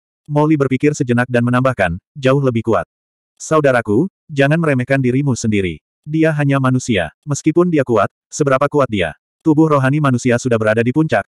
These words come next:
kata Iblis Jangkung itu. "Tapi dia pernah membunuh spiritual body sebelumnya.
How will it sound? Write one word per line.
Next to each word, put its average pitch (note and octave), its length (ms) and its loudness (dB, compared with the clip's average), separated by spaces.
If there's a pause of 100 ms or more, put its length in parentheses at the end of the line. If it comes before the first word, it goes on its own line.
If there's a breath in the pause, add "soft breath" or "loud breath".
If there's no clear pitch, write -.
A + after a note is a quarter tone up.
(120)
kata C3 240 0
Iblis B2+ 320 -2
Jangkung B2+ 320 0
itu. E2+ 240 -6 (800)
"Tapi E3 320 2
dia D3+ 80 4
pernah C3 240 0
membunuh A#2+ 320 0
spiritual C3 480 0
body B2 320 0
sebelumnya. F#2 400 -2